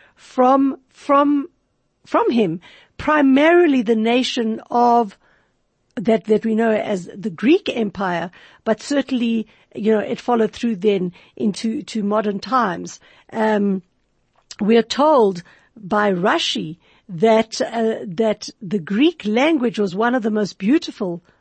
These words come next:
of tongues, and that is why, very interesting, much, much later, um, the rabbis gave permission to translate the five books of Moses into Greek, um, because that was used a,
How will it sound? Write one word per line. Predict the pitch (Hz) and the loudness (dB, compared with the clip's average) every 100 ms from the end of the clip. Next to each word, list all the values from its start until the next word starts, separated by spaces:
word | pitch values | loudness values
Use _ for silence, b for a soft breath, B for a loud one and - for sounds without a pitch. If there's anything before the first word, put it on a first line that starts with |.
| - | -8
of | 208 - | -8 -6
tongues, | 202 202 226 370 - B B B | -4 -2 0 -2 -6 B B B
and | - 220 208 185 | -4 -2 -2 -2
that | 233 294 | 2 2
is | 320 170 | 2 0
why, | 196 254 311 233 | 2 4 4 4
very | 190 233 240 | 2 2 2
interesting, | 262 247 - 240 220 | -2 -4 -4 -4 -2
much, | 269 - | -2 -4
much | 220 233 - 208 | -4 -4 -4 -6
later, | 202 233 349 349 220 180 196 b b b | -2 0 0 0 -4 -4 -8 b b b
um, | - 214 214 208 | -6 -2 -2 0
the | 180 | 0
rabbis | 202 226 302 311 240 - | 2 2 2 2 0 0
gave | 226 220 | 0 -2
permission | - 214 202 330 - 208 196 220 b b b | -2 -2 0 0 -2 -4 -4 -8 b b b
to | - 233 | -6 -6
translate | - 240 226 185 254 320 - | -2 0 0 0 2 0 -2
the | 254 | -4
five | 269 269 214 | 0 0 0
books | 240 - | -6 -6
of | 190 | -4
Moses | 208 254 233 226 | 0 0 0 -4
into | 226 202 - | -6 -6 -8
Greek, | 160 202 233 175 - - _ b b b | -10 -4 -4 -4 -10 -20 _ b b b
um, | - 220 202 196 190 b b b | -8 -4 -2 -2 -6 b b b
because | 226 - 226 208 - | -6 -2 0 0 -4
that | 180 240 277 | -4 -4 -4
was | 247 208 214 208 190 - | -4 0 0 0 -4 -12
used | 226 180 240 269 - - | -6 -2 -2 -2 -6 -10
a, | 214 202 196 | -4 -2 0